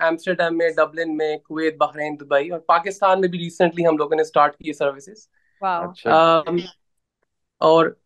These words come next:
Speaker 1: तीन चार branches हमने खोली हैं, डीएचए Johor town में और, अ, Bahriya टाउन में, और हम, अ,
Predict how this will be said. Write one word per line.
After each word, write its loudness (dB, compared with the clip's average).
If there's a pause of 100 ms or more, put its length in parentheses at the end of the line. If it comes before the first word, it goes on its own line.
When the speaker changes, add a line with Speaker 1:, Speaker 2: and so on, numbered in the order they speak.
Speaker 1:
तीन 4
चार 4
branches 0
हमने -6
खोली -4
हैं, -2
डीएचए -4
Johor 0
town 0
में -2
और, -4
अ, -4
Bahriya -4
टाउन 2
में, -4
और -6
हम, -8
अ, -8